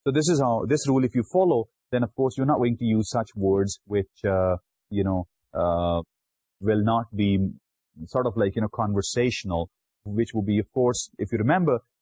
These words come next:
we were, we used to talk about, you know, Latinate and Anglo-Saxon. Anglo-Saxon is something, you know, of course, which are words which are, of course,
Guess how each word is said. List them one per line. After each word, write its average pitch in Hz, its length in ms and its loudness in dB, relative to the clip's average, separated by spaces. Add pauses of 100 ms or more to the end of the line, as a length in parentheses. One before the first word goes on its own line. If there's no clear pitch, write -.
we 113 160 2
were, 117 340 2
we 113 160 2
used 113 380 2
to 139 60 -16
talk 123 320 0
about, 113 260 0
you 123 100 0
know, 110 200 2
Latinate 143 520 0
and 113 280 0
Anglo-Saxon. 117 800 0 (300)
Anglo-Saxon 120 520 0
is 104 120 -4
something, 123 360 0
you 104 60 2
know, 107 220 0
of - 120 -14
course, 110 340 0 (280)
which 110 240 0
are 104 280 2
words 113 360 2
which 107 160 -4
are, 110 60 2
of 95 120 -4
course, 143 240 0